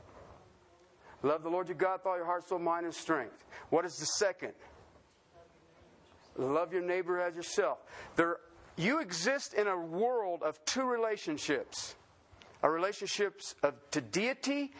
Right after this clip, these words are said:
and a relationship to his people. His, all peoples. That's all you get. Okay? You are a relationship-built creature. You were designed to have relationships.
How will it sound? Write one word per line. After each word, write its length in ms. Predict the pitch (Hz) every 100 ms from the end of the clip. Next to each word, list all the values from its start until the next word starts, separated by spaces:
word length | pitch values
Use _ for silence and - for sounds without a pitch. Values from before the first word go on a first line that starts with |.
| - 143
and 100 | 156
a 60 |
relationship 880 | 151 151 190 220 202 - 214 208 - - -
to 80 | -
his 300 | 151 175 170 - - _ -
people. 440 | 170 151 117 - - _ _ _ _ _ _ _ _
His, 280 | 131 143 143 - -
all 240 | 156 196
peoples. 580 | - 165 139 113 104 - - - _ _ - - -
That's 180 | 190 - 214
all 220 | 277 302
you 160 | 285
get. 320 | 220 311 277 - - - _ _ _ _ _ - _ _ - - -
Okay? 340 | - 170 220 - - -
You 240 | 180 262
are 180 | 233 208
a 40 |
relationship-built 1900 | 185 196 190 269 302 277 254 220 180 - 254 269 - 151 127 240 254 - -
creature. 560 | - 262 240 - 151 104 - - - - -
You 120 | 190
were 80 | 220
designed 840 | 160 202 165 254 285 262 214 180 160 - -
to 80 | 185
have 320 | 190 220 202
relationships. 1080 | 185 190 226 233 - 156 - 135 - - -